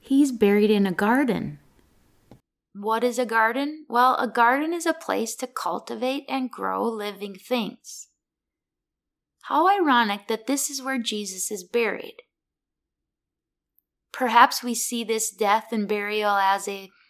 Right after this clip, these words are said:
planting of a seed, a holy seed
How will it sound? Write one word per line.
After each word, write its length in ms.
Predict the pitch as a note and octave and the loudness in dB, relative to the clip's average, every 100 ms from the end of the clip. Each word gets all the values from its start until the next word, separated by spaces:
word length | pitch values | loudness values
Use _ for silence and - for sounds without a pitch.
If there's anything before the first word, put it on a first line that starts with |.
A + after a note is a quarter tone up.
| _ - | _ -8
planting 500 | - A#3 A#3+ A3+ G#3+ | 0 2 2 -4 -6
of 100 | G#3 | -6
a 60 | |
seed, 420 | G#3 - G3+ F#3+ - - - - | -4 -2 -2 -6 -10 -20 -20 -8
a 80 | |
holy 520 | A3 C4+ C#4+ D#4 C#4 A3 | 0 6 8 8 4 0
seed 400 | - G3+ F#3+ | -2 -4 -6